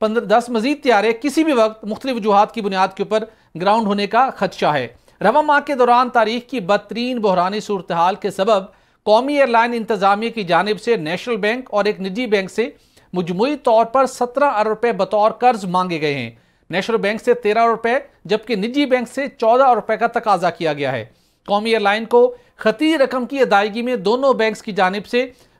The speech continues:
मुबैना तौर के ऊपर काफ़ी हिचकिचाहट का सामना करना पड़ा, जिसकी बुनियादी वजह रकम की वापसी की गारंटी है, जिसकी अब कहा यह जा रहा है कि एक बैंक ये रकम फराहम करने पर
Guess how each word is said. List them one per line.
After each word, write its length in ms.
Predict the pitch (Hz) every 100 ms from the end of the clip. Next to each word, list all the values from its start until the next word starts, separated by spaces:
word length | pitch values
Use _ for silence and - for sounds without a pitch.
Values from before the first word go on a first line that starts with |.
| 185
मुबैना 360 | 180 226 294
तौर 240 | 285 226 220
के 140 | 220
ऊपर 160 | 226 247
काफ़ी 340 | 220 196 226
हिचकिचाहट 520 | 220 - 202 196 185
का 320 | - 226 233 - _ -
सामना 380 | 208 220 277
करना 260 | 277 226 214
पड़ा, 340 | 190 151 156 165 _ _ 160
जिसकी 300 | 233 - 302
बुनियादी 420 | 240 214 214 262
वजह 200 | 226 233
रकम 280 | 220 226 214
की 160 | 254
वापसी 340 | 202 185 185 196
की 140 | 233
गारंटी 400 | 175 175 180 175
है, 300 | 147 110 - _ _ 160
जिसकी 260 | 220 -
अब 120 | 269
कहा 200 | 262 214
यह 140 | 285 262
जा 140 | 214
रहा 80 | 208
है 60 | 226
कि 100 | 240
एक 260 | 226 190
बैंक 240 | 202 214 220
ये 500 | 196 190 190 196 233
रकम 180 | 226
फराहम 300 | 202 202 202
करने 240 | 196 185 190
पर 200 | 226